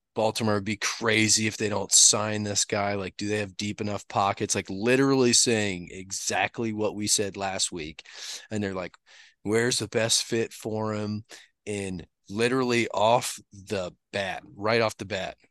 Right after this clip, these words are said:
New Orleans Saints. Like, they don't have a quarterback. They got Chris Olave.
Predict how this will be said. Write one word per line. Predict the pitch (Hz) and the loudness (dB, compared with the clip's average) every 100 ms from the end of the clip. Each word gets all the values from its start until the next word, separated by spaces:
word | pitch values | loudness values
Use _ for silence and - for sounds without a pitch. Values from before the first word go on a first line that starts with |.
| - | -4
New | 110 | 0
Orleans | 131 123 117 110 | 4 4 2 4
Saints. | - 98 78 - - _ - | 2 2 -8 -12 -14 _ -12
Like, | 95 - | -10 -8
they | 98 | -4
don't | 110 | -2
have | 117 | -2
a | 104 | -4
quarterback. | - 113 107 113 107 107 | -4 -4 -2 0 2 0
They | 101 | -2
got | 95 92 | -4 -4
Chris | - 113 | -2 0
Olave. | 113 104 101 101 | 0 2 2 2